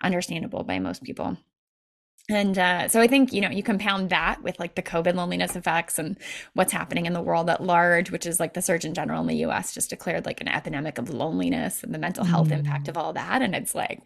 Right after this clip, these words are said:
Speaker 1: woof, a whole lot, um, for entrepreneurs. And so my part of what I do with Dovetail is create a space where people can show up and turn to each other and say, like,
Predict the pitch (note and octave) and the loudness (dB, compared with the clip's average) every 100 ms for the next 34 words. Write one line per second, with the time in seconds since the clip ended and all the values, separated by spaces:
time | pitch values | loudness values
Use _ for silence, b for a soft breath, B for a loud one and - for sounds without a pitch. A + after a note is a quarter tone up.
0 | A#4+ B4 - - B B B B B - | 6 6 6 -10 B B B B B -14
1 | F3 - G3+ F#3 F3 - - - - - | -8 2 4 4 2 0 0 -4 -6 -6
2 | F#3+ E3+ - F#3+ F3+ - - - - F3+ | 0 0 0 -2 -4 -4 -6 -4 -2 0
3 | F#2+ - F#3 - F#3 F3+ F3+ F3 - B | 0 0 -2 2 4 4 2 0 -4 B
4 | B B B - F3 F3+ F#3 F3 - - | B B B 0 4 6 4 2 -6 -12
5 | - F3+ F3 F3 F#3 F3 - F3 F#3 - | -4 -2 -2 -2 0 0 0 -2 -2 0
6 | - - - - - - E3+ F3 - E3 | -2 -2 -4 -4 -4 -4 -4 -2 -2 -2
7 | A3+ - - - F3 F3+ F3 - E3+ F3+ | -4 -4 -8 -8 -4 -4 -4 -8 -4 -2
8 | F3+ F#3 F#3+ - B B B - - F#3 | -2 -2 -4 -6 B B B -10 0 2
9 | F3 G3 F3+ F#3 E3 F#3 G3 G3+ F#3 F3 | 4 2 -2 -4 -4 -2 -2 -2 0 0
10 | F3+ E3+ - E3 E3+ F3+ - B B B | 0 0 0 0 0 -2 -6 B B B
11 | B B B B B _ F#3 E3+ | B B B B B _ 2 2